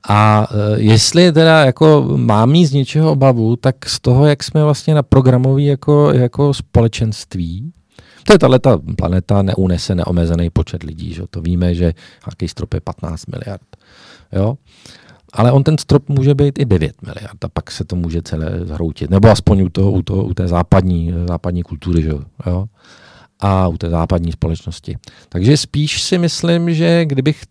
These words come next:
to jako měl sice jako zbagatelizovat, eh, eh, formulačně, tak,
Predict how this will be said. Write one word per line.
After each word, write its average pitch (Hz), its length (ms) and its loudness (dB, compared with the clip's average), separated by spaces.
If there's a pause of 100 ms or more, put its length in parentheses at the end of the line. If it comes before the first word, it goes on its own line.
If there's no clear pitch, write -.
(120)
to 170 140 4
jako 165 280 -2
měl 165 520 0 (260)
sice - 340 -12
jako - 300 -10 (300)
zbagatelizovat, 82 1120 -4 (120)
eh, - 140 -12 (520)
eh, 92 40 -8 (380)
formulačně, 98 880 -4 (560)
tak, 107 180 0